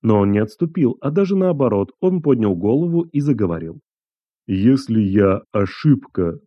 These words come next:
тогда ты должен признать, что система, в которой ты действуешь, не всеобъемлющая, а значит, она неполна. А неполная система не может быть истиной,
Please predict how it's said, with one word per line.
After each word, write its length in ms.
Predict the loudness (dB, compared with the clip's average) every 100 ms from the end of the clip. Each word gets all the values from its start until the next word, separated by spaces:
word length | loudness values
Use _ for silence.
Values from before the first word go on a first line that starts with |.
| -4
тогда 320 | -2 0 0
ты 120 | 0
должен 440 | 0 0 0 -2 0
признать, 440 | 0 2 2 0
что 220 | -2 -4
система, 540 | -4 -6 2 2 4 0
в 80 |
которой 340 | -2 -2 -2 -2
ты 120 | 0
действуешь, 580 | 2 2 2 -2 -2 0
не 160 | 0 0
всеобъемлющая, 960 | 0 0 0 0 0 -2 -6 -8 -10 _ _ -6
а 160 | -2
значит, 520 | -2 0 -2 -2 -6 -10 _
она 300 | -4 -2 0
неполна. 680 | 0 0 -2 -4 -4 -8 -12 _ _ _
А 100 | -2
неполная 560 | 0 0 0 0 2 -2
система 680 | -4 -10 2 4 4 0 -2 -2
не 180 | 0
может 360 | 2 0 0 -2
быть 300 | -2 -2 -4 -4
истиной, 680 | -4 -4 -4 -4 -4 -6